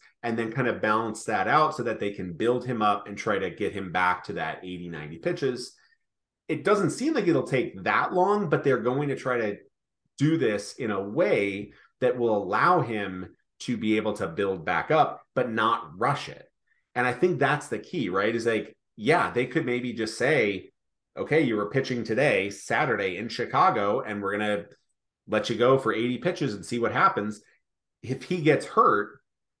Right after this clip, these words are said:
that's hurting his future career. That's reckless. And when you have won as many games as you have right now, you have banked the opportunity to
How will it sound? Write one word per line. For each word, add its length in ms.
that's 220
hurting 400
his 140
future 340
career. 680
That's 640
reckless. 1000
And 500
when 240
you 220
have 240
won 420
as 160
many 240
games 560
as 340
you 120
have 360
right 220
now, 300
you 180
have 180
banked 280
the 120
opportunity 840
to 680